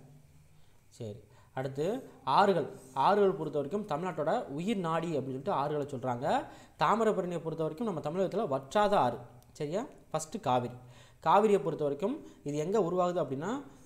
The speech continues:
தலைக்காவிரி, கர்நாடகத்துல தலைக்காவிரி அப்படிங்கிற இடத்துல வந்து உருவாகுது. சரியா? இதோட டோட்டல் லென்த்து எண்ணூத்தி ஐம்பது கிலோமீட்டர், தமிழ்நாட்டுல மட்டும் நானூத்தி பதினாறு கிலோமீட்டர்,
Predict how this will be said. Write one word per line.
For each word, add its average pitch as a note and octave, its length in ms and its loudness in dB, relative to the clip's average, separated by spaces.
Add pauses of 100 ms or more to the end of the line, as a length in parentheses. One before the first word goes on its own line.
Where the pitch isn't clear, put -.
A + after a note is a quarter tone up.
(140)
தலைக்காவிரி, E3+ 840 4
கர்நாடகத்துல F3 720 0 (180)
தலைக்காவிரி E3+ 600 2
அப்படிங்கிற C#3+ 340 -2
இடத்துல C#3+ 160 -4
வந்து D#3+ 180 -4
உருவாகுது. C3 340 0 (180)
சரியா? D3 360 -4 (300)
இதோட E3+ 40 2
டோட்டல் G3 420 2
லென்த்து F#3+ 380 2 (160)
எண்ணூத்தி F#3+ 600 -2
ஐம்பது E3+ 400 -4
கிலோமீட்டர், D3+ 580 -2 (200)
தமிழ்நாட்டுல G3 440 2
மட்டும் E3 520 -2
நானூத்தி G#3+ 720 -2
பதினாறு G3 460 0
கிலோமீட்டர், A#2 480 -4